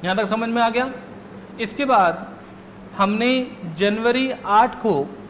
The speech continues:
एक सौ पचास unit sale कर दी। अब हमारे पास दो तरह की unit हैं, दस वाली और ग्यारह वाली। एक सौ पचास unit sale करनी है, तो मैं कौन सी वाली पहले sale करूं? ग्यारह वाली पहले सेल करूं?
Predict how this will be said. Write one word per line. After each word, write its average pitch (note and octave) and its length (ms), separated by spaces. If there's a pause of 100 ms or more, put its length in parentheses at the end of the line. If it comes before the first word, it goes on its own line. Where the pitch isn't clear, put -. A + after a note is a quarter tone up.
एक G3+ 100
सौ B3+ 180
पचास G#3+ 400
unit G3+ 380 (520)
sale B3 200
कर D#3 140
दी। A#2+ 120 (880)
अब B3+ 140
हमारे A3+ 280
पास B3 280
दो A#3 260
तरह B3 200
की A#3+ 160
unit A3 220
हैं, A3+ 180
दस G#3 200
वाली A#3+ 360 (200)
और G#3+ 120
ग्यारह F#3 280
वाली। C3 260 (440)
एक G#3 60
सौ B3+ 140
पचास A#3 380
unit B3+ 200
sale G#3+ 220
करनी D#3+ 280
है, C3 180 (300)
तो A3+ 60
मैं A#3+ 120
कौन A3 300
सी B3+ 120
वाली A#3+ 220
पहले G#3+ 240
sale G3+ 220
करूं? C#3 200 (2500)
ग्यारह F#3 240
वाली A#3+ 220
पहले A3 220
सेल A#3+ 180
करूं? C4 260